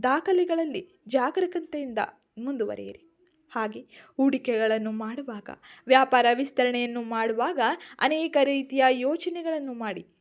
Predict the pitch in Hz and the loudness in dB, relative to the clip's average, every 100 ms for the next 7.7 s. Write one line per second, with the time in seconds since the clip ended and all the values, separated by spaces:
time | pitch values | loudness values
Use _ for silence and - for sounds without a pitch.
0 | - 220 240 254 302 277 254 240 233 240 | -6 2 2 2 -2 -2 -4 -2 -4 -4
1 | 302 330 277 - _ _ 208 208 214 294 | -6 -6 -8 -10 _ _ -10 -6 -6 -4
2 | 349 381 - - 262 277 254 247 240 240 | -4 -6 -10 -10 -2 0 2 6 6 6
3 | 233 233 240 269 - 262 240 220 208 208 | 4 2 0 -4 -6 -6 -6 -8 -10 -8
4 | 190 190 202 - _ - - 269 214 269 | -8 -8 -8 -16 _ -14 -8 -6 -6 -8
5 | - - 247 247 247 233 - 254 330 349 | -20 2 6 6 4 2 2 0 -2 -4
6 | 330 302 285 226 214 214 233 320 262 - | -4 -6 -8 -10 -8 -6 -4 -4 -4 -8
7 | - - - 311 180 - - | -12 -12 -6 -6 -8 -14 -20